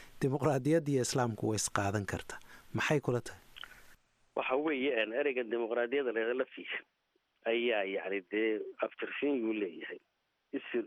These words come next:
Speaker 2: iyo abnaq buu leeyahay, meel uu ka yimi iyo meel uu, ma garanaysaa, eh, dhabarka ku hayo mustambeed u ah. Waxa weeye markaa, en, eh, dimuqraadiyada waxa weeye democracy iyo autocracy, labadaasaa, yani,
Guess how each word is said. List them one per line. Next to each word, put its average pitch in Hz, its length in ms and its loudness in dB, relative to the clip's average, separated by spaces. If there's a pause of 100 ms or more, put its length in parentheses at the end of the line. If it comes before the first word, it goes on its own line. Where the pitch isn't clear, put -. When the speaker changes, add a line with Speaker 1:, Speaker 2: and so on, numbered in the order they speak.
Speaker 2:
iyo 113 220 0
abnaq 107 260 0
buu 101 180 -4
leeyahay, 104 260 0
meel 107 240 0
uu 98 80 -2
ka 110 120 -2
yimi 98 280 -2
iyo 95 280 -6
meel 104 380 0
uu, 98 120 -4
ma 95 120 -2
garanaysaa, 87 640 -4 (240)
eh, 87 160 -10
dhabarka 107 320 -4
ku 95 120 -10
hayo 95 200 0
mustambeed 98 520 -2
u - 80 -6
ah. 120 100 0 (600)
Waxa 131 200 2
weeye 135 240 0
markaa, 123 400 2
en, 87 180 -6
eh, 80 200 -10 (680)
dimuqraadiyada 127 960 0 (180)
waxa 113 220 -4
weeye 117 300 0 (100)
democracy 139 680 -2
iyo 117 240 0
autocracy, - 600 -2
labadaasaa, 120 640 0
yani, 95 320 -8